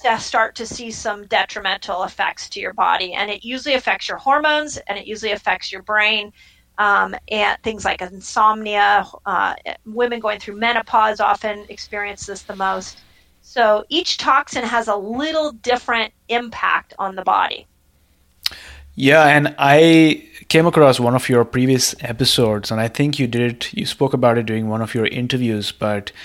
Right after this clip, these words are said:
Speaker 2: you mentioned that especially lead can be passed down from, uh,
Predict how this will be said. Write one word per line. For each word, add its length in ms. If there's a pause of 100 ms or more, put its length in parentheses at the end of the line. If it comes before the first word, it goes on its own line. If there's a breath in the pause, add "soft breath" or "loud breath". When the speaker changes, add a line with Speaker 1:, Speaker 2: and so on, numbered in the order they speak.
(220 loud breath)
Speaker 2:
you 320
mentioned 560 (120)
that 340
especially 500
lead 400
can 160
be 100
passed 400
down 320
from, 480 (340 loud breath)
uh, 140